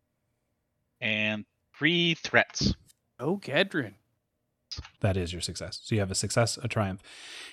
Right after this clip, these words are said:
Speaker 3: and three threats. So for your three threat,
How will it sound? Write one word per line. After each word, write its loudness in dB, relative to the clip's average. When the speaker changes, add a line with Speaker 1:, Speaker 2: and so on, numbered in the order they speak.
Speaker 3:
and 0
three -6
threats. -12
So 4
for 8
your 10
three 4
threat, 2